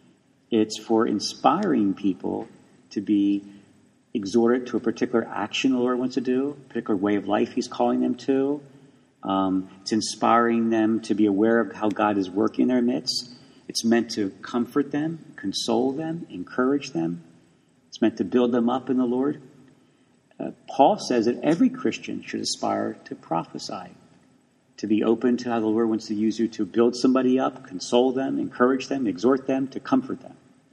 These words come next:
So we're gonna look at some examples in just a minute, some case studies of this. Um, but prophecy is a wonderful gift. It's not predicting the future, what we're talking about here, although that can have a dimension of it.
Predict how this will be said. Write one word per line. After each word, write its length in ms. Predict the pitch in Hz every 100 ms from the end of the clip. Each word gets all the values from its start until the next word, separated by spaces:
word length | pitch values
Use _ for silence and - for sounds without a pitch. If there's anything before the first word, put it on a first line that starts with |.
| _ _ - _ _ _ _ _ _ - - - _ -
So 400 | - 127 110 110
we're 260 | - 127
gonna 140 | 127 117
look 140 | 123
at 120 | 120
some 160 | - 110
examples 500 | 95 107 107 113 101
in 80 | 95
just 160 | -
a 60 | 98
minute, 220 | 104 98
some 160 | 101 87
case 240 | 107 104
studies 440 | - 101 92 87
of 200 | - 90
this. 400 | 90 90 - - - _ _ _ _ _ -
Um, 200 | 95 92
but 300 | 117 - -
prophecy 580 | - 175 202 165 - 123
is 100 | 110
a 60 |
wonderful 500 | 101 113 160 175 127
gift. 360 | 107 98 - - - - - _ _
It's 160 | - -
not 600 | 139 311 185 - - -
predicting 600 | 151 123 170 - 170 131
the 80 | 120
future, 640 | - 185 - 110 98 95 - _
what 160 | - 117
we're 120 | 113
talking 360 | - 127 123 117
about 240 | 98 92
here, 260 | 98 92 95
although 200 | 117 110
that 180 | 113 117
can 140 | 117
have 180 | 110 113
a 80 | 107
dimension 520 | 101 107 110 113 -
of 140 | 90
it. 100 | 82